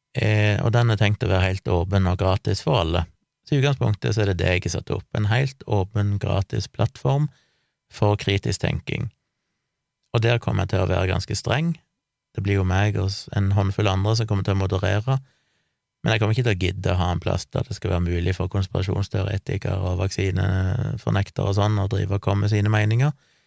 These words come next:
Det blir en plass som skal være for folk som ønsker god informasjon, er opptatt av vitenskap og forskning. Og der har jeg opprettet mange forskjellige kategorier: vaksiner,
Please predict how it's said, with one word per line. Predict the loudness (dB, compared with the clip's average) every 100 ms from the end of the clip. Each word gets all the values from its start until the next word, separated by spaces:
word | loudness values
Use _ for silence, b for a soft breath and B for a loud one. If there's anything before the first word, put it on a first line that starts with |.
| b -6
Det | 0
blir | 4 4
en | 2
plass | 2 0
som | -2 -4
skal | -2 0
være | 0 0 -2 _ _ _ _ _ _ _ -2
for | 0
folk | 2 0 0
som | -4 -2
ønsker | -4 -4 -2
god | 0 0
informasjon, | 0 -2 0 0 2
er | 0 0
opptatt | -2 -4 -2
av | -2
vitenskap | -2 -2 -4 -2 -2 -2
og | -4
forskning. | -2 -4 -2 -2 -2 -6 _ _ _ _ _ _ _ _ _ _
Og | 2
der | 4
har | 4
jeg | 2
opprettet | 2 0 2 2
mange | 2 0
forskjellige | 2 0 0
kategorier: | 0 0 0 2 2 0 -2 -8 -18 -8 -2
vaksiner, | -2 0 0 2 2 2 0